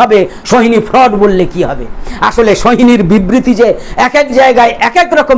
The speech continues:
ছিল, এটা জেনে বুঝেও না বোঝার ভান করেছিলেন বেশিরভাগ মানুষ, আর গদি মিডিয়া তো বটেই, এবং এখনও করছেন। তার সঙ্গে বাংলা টিভি মিডিয়ার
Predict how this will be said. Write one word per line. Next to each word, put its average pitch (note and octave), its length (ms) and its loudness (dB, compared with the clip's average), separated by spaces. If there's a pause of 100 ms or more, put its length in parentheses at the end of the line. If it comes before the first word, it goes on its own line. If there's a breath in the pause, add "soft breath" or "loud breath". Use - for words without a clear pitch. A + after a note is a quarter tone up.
(120)
ছিল, G3+ 140 0 (460 loud breath)
এটা G#3+ 160 2 (160)
জেনে A3+ 280 4 (120)
বুঝেও A3 340 4 (420 loud breath)
না A3 100 2 (100)
বোঝার G#3 320 0 (120)
ভান A3+ 160 2 (100)
করেছিলেন G3+ 480 2 (360 loud breath)
বেশিরভাগ G#3+ 480 0 (140)
মানুষ, F3+ 240 4 (280 loud breath)
আর - 80 2 (120)
গদি A3+ 260 4 (100)
মিডিয়া G3 360 2
তো F3+ 60 0 (120)
বটেই, D#3+ 360 -2 (400 loud breath)
এবং A#3+ 120 4 (140)
এখনও F4+ 360 2
করছেন। E4+ 320 0 (460 loud breath)
তার C#4 220 2
সঙ্গে C4 220 2 (140)
বাংলা C4 320 2
টিভি C#4 300 4
মিডিয়ার B3+ 320 2